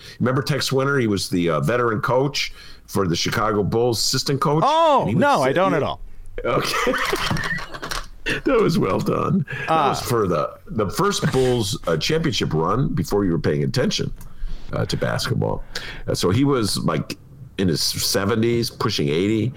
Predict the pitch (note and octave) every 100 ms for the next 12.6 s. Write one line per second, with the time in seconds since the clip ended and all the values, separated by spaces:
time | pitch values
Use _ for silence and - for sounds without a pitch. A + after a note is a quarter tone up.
0 | - D2+ D#2 - G#2+ G2 E2+ G2+ - C#2
1 | C#2 A#1+ - - G2+ - E2 C2+ - -
2 | - - - - - - E2+ - D#2+ D#2
3 | - E2 D2+ E2+ - - D#2+ - - -
4 | - - - - - - - - F3+ F3
5 | - - G#3+ B3+ C4+ B3+ B3+ B3 B3 C#4
6 | C#4 A3 B2+ G#2 F#2 E2 - C#3 A3 G#3
7 | - - - - - - - B2+ A#3 E4+
8 | - - - - - - - D3+ G3+ G3
9 | E3+ - - G#3 B3+ A3+ A3 A#3+ - A#3+
10 | B3 - A2 D#3 D3 D#3 D3+ - C3 G#2+
11 | B2+ - - - B2 C3 C#3 C3 B2 A2
12 | G2 - G2 G2 D#2+ C#2+